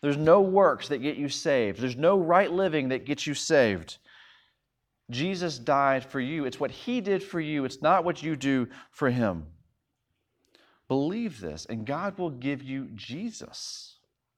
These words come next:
One day, there's literally gonna be a day of judgment, and we're gonna stand before Jesus.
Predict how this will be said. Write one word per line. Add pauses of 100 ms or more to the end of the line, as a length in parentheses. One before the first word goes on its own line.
(2000)
One
day,
there's
literally
gonna
be
a
day
of
judgment,
and
we're
gonna
stand
before (240)
Jesus.